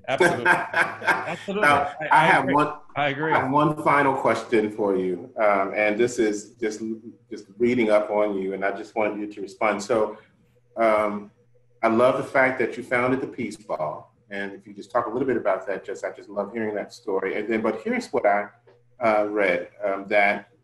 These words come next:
Speaker 2: in a program, uh, you helped me understand that he included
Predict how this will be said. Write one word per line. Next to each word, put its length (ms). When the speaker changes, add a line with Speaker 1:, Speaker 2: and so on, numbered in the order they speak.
Speaker 2:
in 120
a 80
program, 880
uh, 120
you 180
helped 180
me 100
understand 760
that 160
he 80
included 640